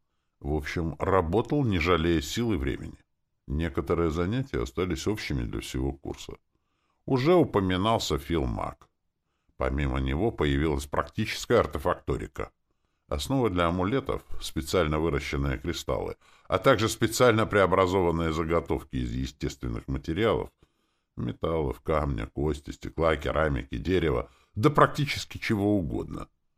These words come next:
изготавливали маги Земли. Их же работы,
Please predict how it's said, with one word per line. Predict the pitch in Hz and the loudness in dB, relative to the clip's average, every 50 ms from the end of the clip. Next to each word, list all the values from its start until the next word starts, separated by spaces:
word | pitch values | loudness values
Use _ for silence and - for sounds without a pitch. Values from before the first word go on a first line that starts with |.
| _ - - - - - - | _ -20 -20 -18 -20 -8 -6
изготавливали | 87 82 82 82 95 92 - 127 139 156 165 165 170 156 156 117 101 | -4 -2 2 2 2 4 6 6 4 6 6 4 4 4 4 4 2
маги | 90 82 82 85 76 76 | 2 2 2 0 0 0
Земли. | 82 71 69 73 65 57 50 - - - _ _ _ _ _ _ _ _ _ - _ _ _ _ _ _ | -2 -2 0 -2 -2 -2 -4 -8 -12 -16 _ _ _ _ _ _ _ _ _ -20 _ _ _ _ _ _
Их | - 160 151 110 | 0 2 2 2
же | 104 92 104 98 | 4 4 6 6
работы, | 87 90 85 73 69 69 69 69 - 92 98 98 | 6 6 4 4 2 0 0 0 0 -2 -2 -2